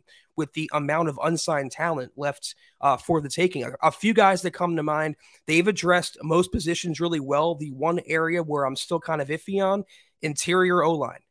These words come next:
We've talked about that ad nauseum, almost every single podcast. Gabe Jackson's out there, former Seahawk. He was kinda iffy last year, but, you know, he's a, a good swing guy to have in the Cam Fleming role.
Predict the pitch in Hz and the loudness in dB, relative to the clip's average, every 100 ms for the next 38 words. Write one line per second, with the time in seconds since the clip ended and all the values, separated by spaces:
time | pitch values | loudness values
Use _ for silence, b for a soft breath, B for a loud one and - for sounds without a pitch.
0 | - 147 - - 156 - 160 156 - 160 | -12 -12 -6 0 0 0 -2 -2 -2 -2
1 | 165 - _ _ - 185 214 196 175 147 | -2 -6 _ _ 6 6 6 4 4 2
2 | 117 120 147 156 - 170 180 196 185 185 | -8 -6 -4 -2 -2 -2 -2 -2 -2 0
3 | 160 160 147 - - 147 165 165 165 160 | 0 0 -4 -8 -8 -4 -4 0 2 0
4 | - 170 170 170 175 180 - 175 147 - | -2 -2 2 2 0 -2 0 -2 0 -2
5 | 180 170 170 170 b b b b 151 147 | 0 4 4 2 b b b b -10 -4
6 | 175 185 185 196 208 202 190 - 196 196 | -2 2 0 0 0 4 4 2 2 2
7 | 190 147 170 180 - 165 180 185 175 165 | 2 2 2 0 -2 0 2 0 -2 -2
8 | 170 156 147 b b 151 180 180 - 170 | 0 0 -2 b b 4 6 6 4 4
9 | 220 185 156 156 156 160 156 143 170 165 | 4 6 4 2 2 0 0 -4 -2 -2
10 | 160 180 196 160 131 117 | 2 4 4 4 2 -2